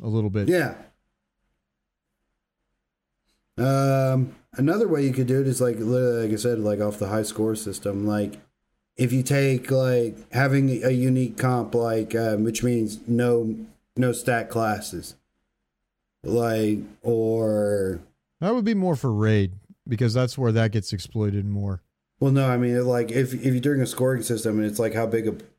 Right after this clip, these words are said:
Speaker 2: group you can pull, well, then why wouldn't you just take three mages, you know, or something like that?
Speaker 1: People don't do that now.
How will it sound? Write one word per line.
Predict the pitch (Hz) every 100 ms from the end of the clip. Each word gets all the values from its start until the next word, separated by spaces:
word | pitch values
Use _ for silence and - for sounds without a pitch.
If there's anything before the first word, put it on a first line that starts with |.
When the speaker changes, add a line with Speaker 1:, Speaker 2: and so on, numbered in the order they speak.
| -
Speaker 2:
group | 107 127 120
you | 107
can | 107 95
pull, | 104 101 95 - _ _ -
well, | 127
then | 113
why | 117
wouldn't | 113 113 98
you |
just | 92 101
take | 110 104
three | 110 101
mages, | 95 98 - - - _ _ _ _ _ -
you | 113
know, | 104 98 82 - _ -
or | 110
something | 101 98 92
like | 90 82
that? | -
Speaker 1:
People | 139 143
don't | 139 139
do | 143
that | 143 147
now. | 160 233 95